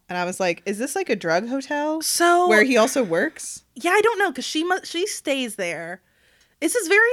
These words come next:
Speaker 2: unclear.
Speaker 1: What the
Speaker 2: What
Speaker 1: scenario is. <laughs>
Speaker 2: Yeah, we get, we do not get a clear picture of what's happening with these people. So it seems like maybe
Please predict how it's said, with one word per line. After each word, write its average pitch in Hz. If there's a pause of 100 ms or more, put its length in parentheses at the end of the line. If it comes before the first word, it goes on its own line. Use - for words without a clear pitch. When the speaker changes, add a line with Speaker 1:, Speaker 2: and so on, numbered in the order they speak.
(100)
Speaker 2:
unclear. 240 (320)
Speaker 1:
What 247 (160)
the 254
Speaker 2:
What -
Speaker 1:
scenario 254
is. 277
<laughs> -
Speaker 2:
Yeah, 254
we 220
get, 403 (100)
we 277
do 302
not 359
get 349
a 302
clear 269
picture 240
of 190 (220)
what's 214
happening 175
with 175
these 135
people. 113
So -
it -
seems 294
like 269
maybe 247